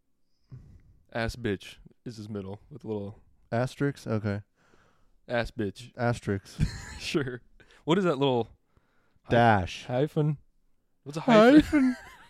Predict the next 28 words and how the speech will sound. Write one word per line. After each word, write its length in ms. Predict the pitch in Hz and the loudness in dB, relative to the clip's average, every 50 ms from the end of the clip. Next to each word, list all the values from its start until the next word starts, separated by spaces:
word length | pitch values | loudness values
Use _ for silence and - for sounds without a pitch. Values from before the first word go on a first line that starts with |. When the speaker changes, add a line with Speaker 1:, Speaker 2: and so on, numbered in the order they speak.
| - - - - - | -8 -8 -6 -4 0
Speaker 1:
<laughs> 0 | |
Speaker 2:
Hyphen? 580 | 127 135 156 196 247 - - 311 294 262 - - - 226 - - - 185 - - | 2 4 4 4 4 2 2 0 0 0 0 2 2 0 2 4 0 2 4 2
Speaker 1:
What's 200 | 190 - - - - | 0 0 0 -6 -4
a 80 | 190 170 | -4 -2
Speaker 2:
Sounds 200 | 123 131 143 135 | 0 0 0 0
like 100 | 120 117 | 0 0
you're 140 | 120 117 110 | -2 -2 -2
Speaker 1:
hyphen? 440 | - 123 123 113 120 110 104 104 | -2 -4 -6 -4 -4 -4 -4 -4
Speaker 2:
freaking 20 | 104 | -4
from, 280 | - 113 110 107 104 104 | -2 -2 -2 -2 -2 -4
uh, 380 | 101 98 95 95 95 98 98 | -4 -4 -4 -4 -4 -6 -6
Speaker 1:
Germany? 380 | 101 113 117 123 127 135 147 139 _ _ _ _ _ _ _ _ _ - | -6 -8 -8 -8 -8 -8 -10 -10 _ _ _ _ _ _ _ _ _ -8
Speaker 2:
yeah. 80 | - 104 | -4 -2
Speaker 1:
Hyphen? 420 | - - 101 98 - - - 90 - _ _ _ _ _ _ _ - | 0 0 0 0 -2 -4 -4 -6 -10 _ _ _ _ _ _ _ -10
We 60 | 123 | -8
can't 200 | - 156 135 113 | -4 -4 -4 -4
talk 80 | 113 101 | -4 -6
about 220 | 98 98 95 98 | -6 -8 -10 -10
Germany 260 | 104 104 98 95 95 | -10 -10 -10 -8 -10
right 160 | 95 95 98 | -10 -10 -10
now 220 | 98 95 95 98 98 - | -10 -10 -10 -10 -12 -14
with 120 | - - | -16 -14
the 200 | - 110 95 95 | -14 -12 -12 -12
whole 220 | 104 - - 110 107 | -12 -10 -10 -10 -10
Kanye 420 | - - 107 98 95 95 92 95 - | -8 -8 -8 -8 -6 -8 -8 -10 -10
thing 180 | 101 95 98 | -10 -10 -10
going 180 | 104 98 95 98 | -10 -10 -10 -12
on. 200 | 95 98 101 | -12 -14 -14